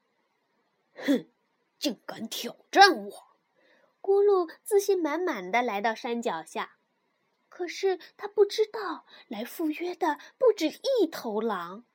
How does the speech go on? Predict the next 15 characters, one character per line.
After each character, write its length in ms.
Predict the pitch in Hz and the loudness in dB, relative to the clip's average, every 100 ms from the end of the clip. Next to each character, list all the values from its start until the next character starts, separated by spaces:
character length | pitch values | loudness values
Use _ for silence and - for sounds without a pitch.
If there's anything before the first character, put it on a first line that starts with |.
| _ _ _ _ _ _ _ | _ _ _ _ _ _ _
这 140 | - 370 | -2 0
些 240 | - 392 | 0 -6
狼 340 | 349 254 285 - - - | -4 -4 -4 -6 -4 4
躲 160 | 339 | 4
在 120 | 339 | 4
暗 320 | - 453 392 330 | 0 0 0 0
处 280 | 392 330 - | 4 2 2
想 180 | - 330 | -12 -12
做 200 | - 440 | -8 -4
什 240 | 359 233 190 | -2 -2 -2
么？ 300 | 233 494 - _ _ _ _ _ _ _ _ _ _ _ _ _ _ _ _ | 2 2 0 _ _ _ _ _ _ _ _ _ _ _ _ _ _ _ _
轰 540 | - - - - 233 247 240 240 | -18 -14 -12 -12 -8 -6 -6 -6
隆 280 | 240 254 | -6 -8
隆 120 | 254 247 | -8 -6
隆， 440 | 269 294 311 330 | -6 -6 -6 -10